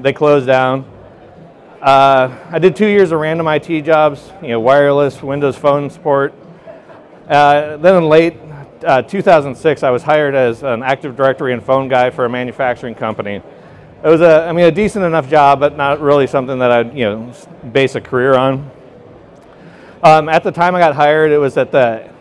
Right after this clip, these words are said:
the start of December, uh, and it's at a time when people have, you know, are just getting rid of their vacation time.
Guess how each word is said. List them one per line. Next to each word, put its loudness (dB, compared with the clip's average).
the -6
start 0
of -4
December, -4
uh, 6
and 0
it's -4
at 4
a 0
time -2
when -6
people -2
have, 0
you -4
know, -14
are 0
just -6
getting 0
rid 4
of 0
their -2
vacation -4
time. -6